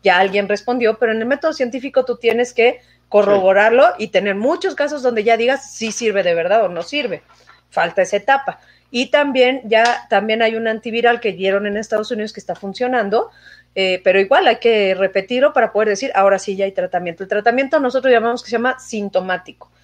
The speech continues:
Speaker 1: Tienes fiebre, te quito la fiebre, tienes tos, te ayudo con la tos, tienes, eh, espasmo, te doy cosas para el espasmo bronquial, este, o sea, totalmente
Speaker 2: Chévere.
Speaker 1: quitar síntomas y evitar
Speaker 2: Claro.
Speaker 1: contagios.
Speaker 2: Atacar los síntomas.
Speaker 1: Ya.
Speaker 2: A ver, entonces un primer detalle sería,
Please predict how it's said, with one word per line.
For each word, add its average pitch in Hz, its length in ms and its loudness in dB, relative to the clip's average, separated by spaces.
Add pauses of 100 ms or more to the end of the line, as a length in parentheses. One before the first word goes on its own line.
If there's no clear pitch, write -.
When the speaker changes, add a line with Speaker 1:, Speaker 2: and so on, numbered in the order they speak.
(160)
Speaker 1:
Tienes 220 300 0
fiebre, 247 260 4
te 208 120 -4
quito 196 220 -8
la 160 120 -2
fiebre, 226 320 -2
tienes 170 340 -10
tos, 240 200 -2
te 202 60 -4
ayudo 175 240 -4
con 151 120 -6
la - 140 -2
tos, 254 240 2
tienes, 196 400 -6 (360)
eh, 185 160 4
espasmo, 254 500 2
te 190 100 -4
doy 190 140 -2
cosas 190 200 -10
para 160 160 -4
el 156 60 -8
espasmo 170 360 -8
bronquial, 247 580 2
este, - 280 -12
o - 60 -12
sea, - 160 -20
totalmente 233 640 -2
Speaker 2:
Chévere. 233 180 -2
Speaker 1:
quitar 233 300 2 (220)
síntomas 269 720 -2
y 208 160 0
evitar 185 380 -2
Speaker 2:
Claro. 185 160 -4
Speaker 1:
contagios. - 520 -12
Speaker 2:
Atacar 101 400 -10
los 110 140 -10
síntomas. - 340 -18
Speaker 1:
Ya. - 140 -10 (640)
Speaker 2:
A 131 100 2
ver, 135 240 4
entonces 170 540 0
un 190 140 -8
primer 143 560 -2
detalle 120 520 0
sería, 107 600 -4